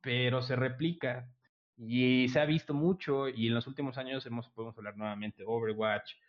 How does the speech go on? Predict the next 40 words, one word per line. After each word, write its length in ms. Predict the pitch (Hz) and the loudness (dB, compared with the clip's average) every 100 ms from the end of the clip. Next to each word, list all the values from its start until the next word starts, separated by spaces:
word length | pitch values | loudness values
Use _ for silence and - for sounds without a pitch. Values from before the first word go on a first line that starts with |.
| _ _ - | _ _ -6
que, 100 | 110 | -2
bueno, 300 | 110 98 85 | 0 0 -4
que 100 | - - | -8 0
ahí 140 | 120 | 2
está 220 | 113 120 | 2 -2
la 60 | 113 | -2
cuestión, 280 | 113 - 127 | -2 -2 -2
porque 220 | 131 - | -6 -10
sí 100 | 110 | -6
tenía 220 | 104 104 | -4 -4
como 220 | - 101 | -4 -6
otras 180 | 101 101 | -4 -4
mecánicas, 440 | 110 123 120 113 - | -4 0 0 -2 -6
pero 220 | 95 90 | -8 -6
Call 160 | - 120 | 0 0
of 100 | 113 | 2
Duty, 760 | 127 135 123 113 113 117 117 117 _ _ | 2 0 0 0 2 2 0 -4 _ _
este, 380 | 113 107 - 110 | 2 2 2 0
Battlefront, 960 | 113 123 127 120 117 113 117 117 120 123 - _ - | 2 2 2 2 2 2 4 4 2 0 -14 _ -4
eh, 180 | 104 107 | 0 2
más 180 | 117 120 | 4 2
recientemente 560 | 113 120 110 110 107 - | 2 0 0 0 -2 0
Halo, 500 | 131 139 127 117 117 | 2 4 4 2 2
que, 220 | 120 107 _ | -6 -6 _
co-, 200 | 127 127 | -2 -2
o 120 | 135 | -2
sea, 120 | 139 | -4
que 120 | - 147 | -2 0
mantienen 520 | 147 151 175 175 170 | 0 0 2 2 2
estos 260 | 170 160 | -2 -6
esquemas, 580 | 131 - 160 139 127 127 | -8 -4 -2 0 -2 -2
Fall 220 | 139 127 | 0 2
Guys, 720 | 123 123 123 127 127 127 - _ _ _ _ _ - | 2 4 4 2 2 -2 -6 _ _ _ _ _ -10
¿no? 160 | 120 165 | -6 -6
Entonces, 580 | 165 123 127 127 - | -6 -6 -6 -8 -12
eh, 160 | - - | -20 -12
mantienen 440 | 135 131 131 165 165 | -6 -4 0 2 2
estos 240 | 160 156 | 0 -2
esquemas 480 | 127 - 143 143 139 | -6 -2 0 0 0
de 400 | 120 120 120 | 2 2 2